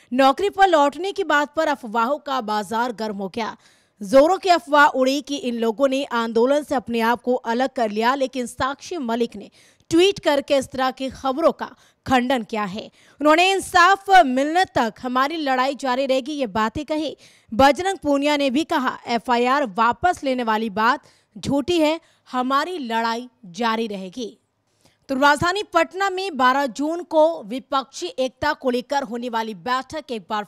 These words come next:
फिर से टल गई है। आपको बताया कि बैठक की तारीख को आगे बढ़ा दिया गया है।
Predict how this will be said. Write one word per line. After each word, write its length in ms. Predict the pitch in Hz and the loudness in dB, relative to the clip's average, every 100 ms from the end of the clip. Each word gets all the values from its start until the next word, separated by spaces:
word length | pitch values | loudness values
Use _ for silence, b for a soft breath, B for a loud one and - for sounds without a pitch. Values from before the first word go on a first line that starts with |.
| _ | _
फिर 160 | 285 311 | -4 -4
से 280 | - 277 285 _ | -8 -8 -10 _
टल 160 | 220 202 | -10 -8
गई 200 | 208 196 | -10 -10
है। 240 | 214 180 b b b b b b _ _ - | -12 -14 b b b b b b _ _ -2
आपको 220 | 240 233 | 0 2
बताया 340 | 262 277 320 370 | 0 2 0 -2
कि 120 | 381 | -6
बैठक 400 | 254 262 262 330 | -6 -4 -4 -8
की 160 | 320 339 | -8 -10
तारीख 400 | - 262 285 349 | -4 -2 -2 -4
को 120 | 359 | -8
आगे 360 | - 226 220 240 | -4 -6 -6 -6
बढ़ा 340 | 202 190 233 | -8 -6 -6
दिया 220 | 247 294 | -2 -2
गया 180 | 269 285 | 0 -2
है। 280 | 294 285 | -2 -6